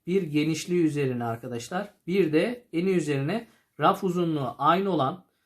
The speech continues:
e, aynı olan üç rafa dizmiş. Bu rafın o zaman uzunluğu ne kadar olur? Dikkat ederseniz hem burası kaçtı? Yirmi dördün katı. Burası yirmi birin,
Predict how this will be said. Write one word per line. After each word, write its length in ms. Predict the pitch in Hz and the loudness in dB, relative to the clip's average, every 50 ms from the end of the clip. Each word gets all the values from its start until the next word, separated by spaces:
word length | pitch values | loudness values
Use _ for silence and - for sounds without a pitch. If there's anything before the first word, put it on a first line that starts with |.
| _ _ _ _ _ _ _ _ _ _ | _ _ _ _ _ _ _ _ _ _
e, 380 | 139 135 131 131 127 135 - - | -6 -4 -2 0 -2 -2 -2 0
aynı 340 | 147 160 180 202 196 185 160 | 2 4 4 4 2 0 0
olan 220 | 156 190 208 208 - | 0 -2 -2 -4 -8
üç 260 | 208 190 - - - | -10 -10 -8 -4 -4
rafa 260 | 165 147 - 214 190 180 | -2 -2 -2 -2 -2 -2
dizmiş. 500 | 185 160 147 131 120 - - - - _ _ _ _ _ _ _ _ _ _ _ _ _ _ _ _ _ _ _ - | -2 -2 -2 -4 -6 -6 -10 -12 -14 _ _ _ _ _ _ _ _ _ _ _ _ _ _ _ _ _ _ _ -2
Bu 120 | 175 202 | 2 4
rafın 260 | 226 226 226 233 226 | 4 4 4 2 -2
o 80 | 220 214 | -4 -4
zaman 360 | 196 220 214 220 214 214 - - _ _ _ _ | -2 -2 -2 -2 -4 -4 -8 -14 _ _ _ _
uzunluğu 480 | - 185 180 202 214 214 214 220 220 214 | -4 -4 -2 0 0 0 0 2 2 2
ne 100 | 226 226 | 2 0
kadar 240 | 226 214 185 175 156 | 0 0 0 2 2
olur? 380 | 151 143 190 247 - - - _ _ _ _ _ 160 | 2 0 -2 -4 -6 -10 -16 _ _ _ _ _ -10
Dikkat 240 | 175 175 214 196 | -8 -6 -4 -2
ederseniz 680 | 202 202 220 214 214 214 202 185 185 226 226 - - - _ _ | 0 0 0 0 0 -2 -4 -4 -4 -4 -6 -8 -14 -20 _ _
hem 440 | _ - 185 190 196 214 226 226 - _ _ _ _ _ _ | _ -4 -2 0 0 -2 -4 -8 -12 _ _ _ _ _ _
burası 320 | 165 165 185 185 185 - - | -4 -4 -2 -4 -6 -8 -8
kaçtı? 540 | 208 196 196 196 - - 185 196 220 - - _ _ _ _ - | -8 -6 -6 -8 -8 -6 -6 -6 -6 -8 -14 _ _ _ _ -6
Yirmi 260 | 156 165 180 185 190 | -2 0 0 2 2
dördün 320 | 196 190 190 185 202 202 190 | 2 2 2 2 0 -2 -2
katı. 480 | - 175 160 - 156 156 170 214 - _ _ _ _ _ _ _ - | -4 -4 -4 0 0 0 0 0 -4 _ _ _ _ _ _ _ -4
Burası 580 | 156 170 185 180 - 196 190 190 190 190 - - | -2 -2 -2 -2 -2 -2 -2 -2 -2 -4 -8 -12
yirmi 460 | 156 147 156 175 175 185 190 185 175 | -8 -4 0 2 2 2 2 2 0
birin, 440 | 170 160 175 202 247 262 - - | 0 2 2 0 -2 -4 -10 -16